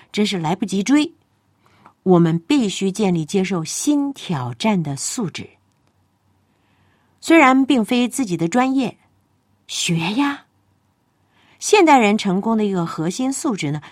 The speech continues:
就是能够多元化，去追求这样的学问。要能够跨文化、跨部门儿、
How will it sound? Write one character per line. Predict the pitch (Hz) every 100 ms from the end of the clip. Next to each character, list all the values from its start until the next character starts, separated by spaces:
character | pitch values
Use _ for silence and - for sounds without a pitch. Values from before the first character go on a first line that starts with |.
| _
就 | - 196
是 | - 185 160 156 139 - _
能 | 180
够 | 196 202
多 | 180 294 302
元 | 247 135
化， | 156 196 - _ _ _ _
去 | - 247
追 | 311
求 | 320 214
这 | 254
样 | 320
的 | 180
学 | - 143
问。 | 156 143 - _ _ _ _ _ _ _ _ _ _ -
要 | 254
能 | 220 214
够 | 233 233 240 -
跨 | - 294
文 | 170 185
化、 | 233 277 - _ _ _
跨 | - 294
部 | 226
门 | 175 135
儿、 | 196